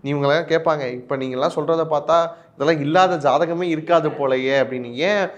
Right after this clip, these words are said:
எந்த ஜாதகத்தை பார்த்தாலும் ஆஸ்ட்ராலஜர் இப்படி ஒரு விஷயம் இருக்குன்னு சொல்றாங்கன்னா,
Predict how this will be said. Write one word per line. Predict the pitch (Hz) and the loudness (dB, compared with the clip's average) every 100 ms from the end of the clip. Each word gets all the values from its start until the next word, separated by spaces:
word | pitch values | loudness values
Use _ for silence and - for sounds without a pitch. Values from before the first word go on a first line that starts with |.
| - | -10
எந்த | 139 151 190 | -2 2 4
ஜாதகத்தை | 190 196 190 190 | 6 4 2 0
பார்த்தாலும் | 170 170 180 196 170 | 0 2 0 0 0
ஆஸ்ட்ராலஜர் | 156 156 180 160 151 | 0 2 0 0 -4
இப்படி | 143 147 | -6 -4
ஒரு | 143 | -4
விஷயம் | 135 156 165 | -4 -4 -4
இருக்குன்னு | 147 151 151 | -4 -10 -6
சொல்றாங்கன்னா, | 135 123 139 | -4 -4 -4